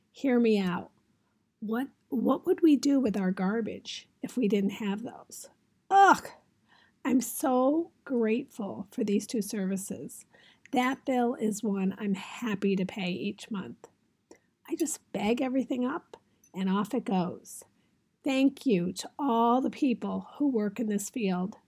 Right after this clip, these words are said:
to make our lives more pleasant. Okay,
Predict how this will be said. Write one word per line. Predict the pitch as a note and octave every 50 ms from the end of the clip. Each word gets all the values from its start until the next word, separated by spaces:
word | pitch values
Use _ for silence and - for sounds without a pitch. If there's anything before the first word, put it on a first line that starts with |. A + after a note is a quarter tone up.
| _ -
to | - C#4
make | A#3 G#3+ G#3 G3 -
our | G3+ G3+ G3+
lives | G3+ F#3+ F3+ F3 F3+ F3+ F#3 -
more | A3 G3+ G3
pleasant. | F#3 - G#3 - - F#3+ - - - D3 - _ _ _ _ _ _ _ _ _ _ _ _ _ _ _ _ _ - _ _ _ _ _ _ _ _ _ _ _ _ _ -
Okay, | A3 G#3 G3+ - - A3 G3 F#3 F#3 F#3 F#3 -